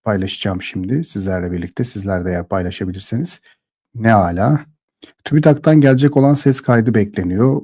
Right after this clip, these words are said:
Bu önemli konulardan biri. Çünkü tübitak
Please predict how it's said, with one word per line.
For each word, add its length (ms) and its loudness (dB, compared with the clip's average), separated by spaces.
Bu 400 -6
önemli 340 2
konulardan 600 -4
biri. 180 -2
Çünkü 540 -4
tübitak 480 -2